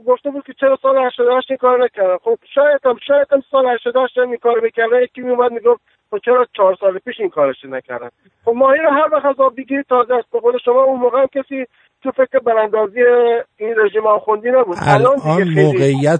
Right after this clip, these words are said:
Speaker 2: به
Speaker 1: فشار
Speaker 2: وجود
Speaker 1: بیشتر
Speaker 2: اومده.
Speaker 1: شده.
Speaker 2: اون موقع اگه مثلاً یکی مثل آقای باقری می‌اومد پول خرج می‌کرد، فقط پولش رو ریخته بود دور. الان موقعیت
Speaker 1: آفرین.
Speaker 2: بین‌المللی هم به وجود اومده.
Speaker 1: درسته، آفرین. آره، آقای باقری هم الان به قول شما اگه اون موقع می‌اومد، انگار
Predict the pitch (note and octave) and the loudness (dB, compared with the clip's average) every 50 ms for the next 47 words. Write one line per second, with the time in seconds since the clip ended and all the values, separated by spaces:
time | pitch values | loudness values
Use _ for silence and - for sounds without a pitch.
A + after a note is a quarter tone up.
0 | - C#3+ C#3 B2 A2+ C3 C3+ F3 F3 F3 D#3+ D3 C3 B2 G#2+ G#2+ A#2+ A#2 D#3 E3+ | 2 2 2 2 4 4 4 4 4 4 4 2 2 2 2 0 -2 -2 0 0
1 | F3+ F3 D#3+ D3 D3+ E3+ D#3+ D#3+ D3 D#3+ D#3 C3+ - D3+ D3 D#3 D#3+ D#3 A#2+ D3 | 2 2 2 2 2 2 2 0 0 -2 -2 -2 -2 -2 -2 -2 -4 -6 -6 -6
2 | D#3 D#3 D3+ - E3 D#3+ D3+ B2+ - D#3+ D3 C3+ C#3 D3+ D3+ C#3+ C#3+ C#3 C3+ B2+ | -6 -6 -4 -4 -4 -4 -4 -4 -2 -2 0 0 0 -2 -2 0 2 2 2 0
3 | C3+ C3 C#3 C#3 C#3+ C#3 C3+ C3+ A#2+ - D3+ C3+ - - C3+ C3+ C3 C3 C#3+ C3+ | -2 -4 -4 -4 -4 -2 -2 -4 -4 -4 -6 -6 -4 -4 -4 -4 -2 -4 -6 -4
4 | - D#3+ E3+ D3+ - D3 D#3 C#3+ - E3 D#3+ C#3+ D#3+ D#3 C#3+ - - D#3 D#3 D#3 | -4 -4 -4 -2 -2 -2 -2 0 -2 -2 -2 -2 -2 -2 -4 -2 -4 -2 -2 -2
5 | C#3+ C3+ C#3+ D3+ B2+ G2+ - _ _ _ _ _ - - C3+ C#3+ D#3 F3+ F#3 F3+ | -4 -2 -2 0 0 -2 -4 _ _ _ _ _ -6 -2 -2 0 0 0 -2 0
6 | E3+ D#3+ C#3+ C#3+ D3 C#3 C#3 C#3 C3 - - - D3 C#3+ C#3+ C#3+ C#3+ C#3+ C#3+ C#3+ | -2 -2 -2 -2 -2 -2 -2 -2 0 0 0 0 0 2 2 2 2 2 2 2
7 | C#3 C#3+ C#3 C#3+ F3 G3+ G3+ F#3 E3 D#3 D#3 C#3+ F#3 G3+ E3+ D3+ C3 A2+ G#2 F#2+ | 2 0 0 0 0 0 0 0 0 -2 -2 -2 -2 -2 0 0 0 0 0 -2
8 | F#2 E2+ - _ _ _ _ _ _ _ _ _ _ _ _ _ _ _ _ _ | -6 -10 -12 _ _ _ _ _ _ _ _ _ _ _ _ _ _ _ _ _
9 | _ _ _ _ _ _ - C#4 D4 A3 A3+ A#3 _ - G#3+ F#3+ G3 G#3 - - | _ _ _ _ _ _ -14 -6 -4 -2 -2 -2 _ 0 0 2 2 0 -2 -2
10 | G3+ F3+ E3+ F3 F3+ - G#3 A#3 C4 C4 C4 B3 A#3 A#3 A#3 A#3+ B3+ B3 A#3 B3 | -4 -4 -4 -6 -6 -2 0 2 2 2 0 0 0 -2 0 0 0 0 0 0
11 | A3+ G#3 A3+ A#3 A#3+ B3 A#3+ A#3 A3+ A#3+ A#3+ A#3 A#3 G3+ G#3+ A3+ A3+ G#3+ - A3+ | -2 -2 -2 0 0 2 2 2 2 0 0 0 -2 -2 -2 -2 -2 -2 -4 -4
12 | A3 A3+ A3+ A3 G#3 A3 A3 G#3+ G#3+ G#3 G3 G#3+ G#3 G#3+ G#3 G#3+ A#3 B3 B3 - | -2 -2 -2 -2 -4 -6 -6 -4 -2 -2 -2 -2 -2 -2 -2 -2 0 0 -2 -2
13 | _ _ _ _ _ _ - G#3 G3+ G3+ A#3 A#3+ | _ _ _ _ _ _ -4 -2 0 2 2 0